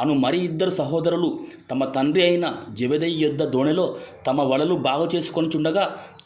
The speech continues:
చూచి వారిని పిలిచెను. వెంటనే వారు తమ దోణెను, తమ తండ్రిని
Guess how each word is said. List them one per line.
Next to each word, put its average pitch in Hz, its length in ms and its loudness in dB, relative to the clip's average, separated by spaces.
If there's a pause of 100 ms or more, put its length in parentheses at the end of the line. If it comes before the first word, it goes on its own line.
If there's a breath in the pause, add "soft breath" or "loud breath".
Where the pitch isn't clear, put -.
(120)
చూచి 190 520 -2
వారిని 135 380 2
పిలిచెను. 143 600 0 (260 loud breath)
వెంటనే 147 420 0
వారు 165 260 2
తమ 156 200 0
దోణెను, 170 640 0 (260 loud breath)
తమ 135 160 2
తండ్రిని 165 760 0